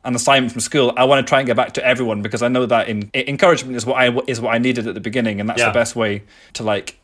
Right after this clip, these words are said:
Speaker 1: well, to teach in a way and to, like, to inspire other people, just to give them time.
Speaker 2: Yeah, yeah, yeah, absolutely. No, very true.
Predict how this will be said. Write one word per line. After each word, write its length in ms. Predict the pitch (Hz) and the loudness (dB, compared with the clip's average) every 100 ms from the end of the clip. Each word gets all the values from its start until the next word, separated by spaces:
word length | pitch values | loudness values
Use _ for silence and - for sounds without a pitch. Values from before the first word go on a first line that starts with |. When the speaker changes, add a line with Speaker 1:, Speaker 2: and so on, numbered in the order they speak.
| _ | _
Speaker 1:
well, 260 | 135 135 - | -2 -2 -2
to 80 | 139 | -4
teach 260 | - 190 - | -2 -2 -2
in 80 | 156 | 2
a 40 | |
way 200 | 160 165 | 4 4
and 120 | 143 | 2
to, 120 | 127 | -2
like, 280 | 113 113 117 | 0 -2 -2
to 80 | - | -6
inspire 400 | 113 - 123 113 | -4 2 4 4
other 160 | 117 - | 0 -2
people, 300 | 131 120 104 | -2 -2 -4
just 200 | 113 - | -6 -6
to 40 | |
give 160 | 117 101 | -4 -4
them 100 | 92 | -4
time. 260 | - 98 101 | -6 -6 -2
Speaker 2:
Yeah, 180 | 135 131 | 0 0
yeah, 200 | 139 139 | -2 -4
yeah, 160 | 113 90 - | -6 -12 -14
absolutely. 540 | 110 - 120 131 95 92 | -12 -8 -6 -6 -10 -12
No, 220 | 117 101 | -10 -10
very 260 | 98 113 120 | -8 -8 -8
true. 300 | - 104 | -10 -14